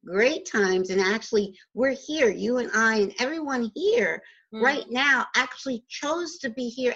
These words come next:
Speaker 1: at this
Speaker 2: That's
Speaker 1: time
Speaker 2: right.
Speaker 1: to help in the awakening. Even those we think are still asleep, they're still here to help in the awakening.
Speaker 2: And when they awake, they'll,
Speaker 1: Yes.
Speaker 2: uh, they'll say, "Oh yeah, I chose to be here."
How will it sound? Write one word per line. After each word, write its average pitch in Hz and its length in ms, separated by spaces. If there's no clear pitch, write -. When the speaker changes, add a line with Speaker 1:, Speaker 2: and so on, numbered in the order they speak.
Speaker 1:
at 285 180
this 254 280
Speaker 2:
That's 247 120
Speaker 1:
time 151 220
Speaker 2:
right. 240 300
Speaker 1:
to 247 120
help 277 460
in 226 120
the 233 120
awakening. 226 460
Even 302 360
those 302 280
we 269 140
think 269 280
are 233 80
still 240 320
asleep, 247 480
they're 220 100
still 277 380
here 226 580
to 190 60
help 247 300
in 190 160
the 175 120
awakening. 165 760
Speaker 2:
And 269 120
when 349 240
they 320 280
awake, 240 600
they'll, 254 300
Speaker 1:
Yes. - 80
Speaker 2:
uh, 233 100
they'll 247 180
say, 233 220
"Oh 277 140
yeah, 247 200
I 214 100
chose 233 340
to - 80
be 208 160
here." 175 260